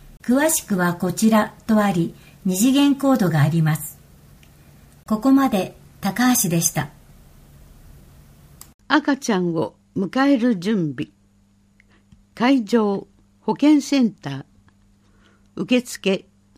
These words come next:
Speaker 2: 子ども家庭センター。電話、七一の四五零二。イベント、おやおや卵、両親学級。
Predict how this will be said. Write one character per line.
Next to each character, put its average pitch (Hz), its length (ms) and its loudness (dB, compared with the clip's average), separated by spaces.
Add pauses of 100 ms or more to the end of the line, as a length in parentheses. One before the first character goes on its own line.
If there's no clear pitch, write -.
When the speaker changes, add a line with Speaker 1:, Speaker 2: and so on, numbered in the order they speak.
(160)
Speaker 2:
子 185 140 -4
ど 277 120 4
も 269 180 4
家 226 240 -6
庭 285 200 2
セ 269 200 -2
ン 208 120 -2
タ - 160 -10
ー。 135 160 -8 (600)
電 240 320 2
話、 226 220 -2 (260)
七 233 300 0
一 226 300 -2
の 165 240 -2 (160)
四 262 340 2
五 262 240 0
零 185 260 0
二。 185 380 -2 (1800)
イ - 140 -4
ベ 269 160 2
ン 247 100 0
ト、 - 320 -6 (1040)
お 190 60 -4
や 294 240 4
お 294 80 2
や 277 160 2
卵、 190 580 -4 (800)
両 233 300 0
親 269 340 0
学 208 220 -4 (160)
級。 139 320 -8